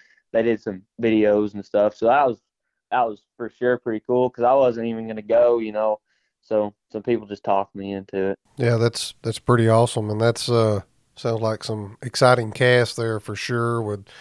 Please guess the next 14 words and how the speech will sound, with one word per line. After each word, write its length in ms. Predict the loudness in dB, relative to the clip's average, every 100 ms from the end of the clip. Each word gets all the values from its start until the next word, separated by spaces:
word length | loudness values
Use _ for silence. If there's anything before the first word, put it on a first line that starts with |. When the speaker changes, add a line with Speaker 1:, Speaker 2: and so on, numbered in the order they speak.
| -20 -20 -20 -20 _ -16
Speaker 2:
some 340 | -14 -14 -16 -10
different 320 | -10 -8 -6
calls 340 | 0 0 0
and 120 | -4 -10
decisions 480 | -4 -2 0 -4
being 320 | -4 -4 -4 -2
made 320 | -2 -2 -4
there. 320 | -8 -8 -10 _ _
Man, 180 | 2 4
on 160 | 4 4
this 180 | 0 2
list, 360 | 4 4 2
you've 180 | -6 -2
won 540 | 2 4 2 0 -8